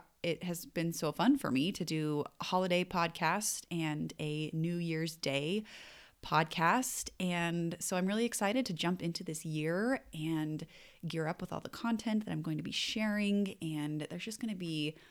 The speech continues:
so many amazing things happening this year that I am really looking forward to, and I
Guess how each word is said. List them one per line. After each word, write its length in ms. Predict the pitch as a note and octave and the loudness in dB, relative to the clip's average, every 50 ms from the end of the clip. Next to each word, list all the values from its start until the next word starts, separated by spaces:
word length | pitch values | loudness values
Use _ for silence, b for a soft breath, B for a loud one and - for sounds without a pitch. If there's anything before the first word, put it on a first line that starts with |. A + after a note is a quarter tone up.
| B B B B B B _ _ | B B B B B B _ _
so 520 | - - - - G#3 G3 G3 G3 G3+ G#3 - | -8 -6 -2 0 2 2 4 4 4 2 2
many 540 | G3 F3+ F3 E3+ E3 D#3+ D#3 D3+ D3 D3+ - - | 2 2 2 2 2 2 2 2 2 0 -2 -4
amazing 640 | E3 D#3 D#3 D3+ D3 D3 D3+ D3+ D3+ D3 D3+ D3+ D3 | -4 -2 -2 -2 0 0 0 0 0 0 0 -2 0
things 320 | - D3+ D3 C#3 D3 C3+ - | 0 0 2 2 0 0 -2
happening 400 | - - C#3+ - - C#3+ C#3+ C#3 | -2 -2 -2 0 0 0 0 0
this 220 | C3+ C3+ - - | 0 -2 -2 -2
year 160 | C#3 C3+ C3+ | 0 0 0
that 100 | C3+ - - | -2 -2 -4
I 100 | C#3+ C#3+ | -6 -6
am 280 | - C#3+ D3 D3+ D#3+ | -4 -2 -2 0 0
really 380 | F3 G3+ G#3+ A#3 B3 B3 A3+ G3 | 0 2 4 4 6 6 6 4
looking 240 | E3+ E3 - D#3 D#3 | 2 0 -2 -2 -2
forward 340 | - C#3+ C#3 C3+ C#3 C#3 | -2 -4 -4 -4 -4 -4
to, 340 | - - - C#3 C#3 C#3 C#3+ - | -6 -6 -4 -4 -4 -4 -4 -4
and 160 | - C#3+ C3+ - - | -4 -4 -4 -4 -6
I 420 | C#3+ C#3 C#3 C#3+ D3 C#3+ C#3+ D3 | -6 -4 -2 -2 -2 -2 -2 -4